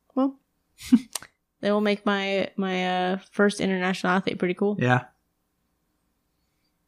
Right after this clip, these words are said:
Speaker 1: I have athletes who go international after.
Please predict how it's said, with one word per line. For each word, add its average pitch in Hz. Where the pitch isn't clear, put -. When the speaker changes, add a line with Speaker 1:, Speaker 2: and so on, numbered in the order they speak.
Speaker 1:
I 208
have 202
athletes 196
who 180
go 175
international 170
after. 196